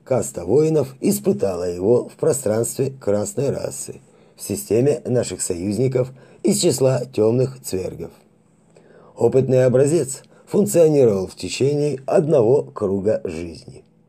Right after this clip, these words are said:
За это время эскадра воинской касты, осуществлявшая охрану образца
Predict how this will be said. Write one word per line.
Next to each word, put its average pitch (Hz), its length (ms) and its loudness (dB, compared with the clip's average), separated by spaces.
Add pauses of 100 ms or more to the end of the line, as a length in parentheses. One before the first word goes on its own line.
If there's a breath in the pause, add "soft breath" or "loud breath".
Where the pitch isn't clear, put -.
(460 loud breath)
За 107 160 0
это 127 220 4
время 151 300 0 (160)
эскадра 98 600 -2
воинской 110 560 0
касты, - 480 -4 (340 loud breath)
осуществлявшая 131 1000 -2
охрану 92 600 -4
образца 110 640 -2